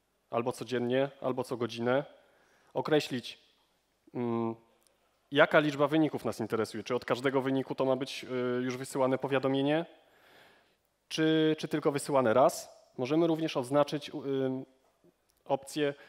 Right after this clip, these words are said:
żeby te powiadomienia były odroczone. Czyli na przykład możemy warunek sprawdzać często, ale powiadomienia dostawa-, sprawdzać co godzinę, a powiadomienia dostać nie częściej niż na przykład co sześć godzin, żeby te skrzynki, e, nie były zapchane.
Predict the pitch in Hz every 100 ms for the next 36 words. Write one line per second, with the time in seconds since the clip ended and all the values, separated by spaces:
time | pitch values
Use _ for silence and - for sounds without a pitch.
0 | _ - 131 147 135 139 131 135 139 135
1 | 131 139 131 135 - 110 101 92 - 131
2 | 131 - - 123 120 131 131 131 123 -
3 | 139 117 117 - 165 151 - 220 226 -
4 | - - _ - 170 170 170 - - _
5 | _ _ _ _ _ _ _ - 147 143
6 | 143 147 143 131 - 139 131 - - 143
7 | 123 - 196 170 165 165 156 147 139 131
8 | 131 135 131 120 - 117 123 135 143 135
9 | - 135 117 117 117 - 117 - - 107
10 | - 101 104 113 117 117 - 123 110 120
11 | 107 - - - - - 117 113 107 107
12 | 107 131 120 117 110 104 - 101 95